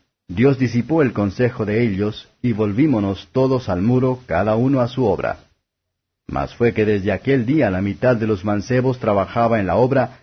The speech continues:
y la otra mitad de ellos tenía lanzas y escudos, y arcos y corazas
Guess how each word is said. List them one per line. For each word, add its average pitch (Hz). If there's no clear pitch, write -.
y 82
la 82
otra 120
mitad 117
de 113
ellos 127
tenía 107
lanzas 120
y 104
escudos, 127
y 87
arcos 120
y 104
corazas 104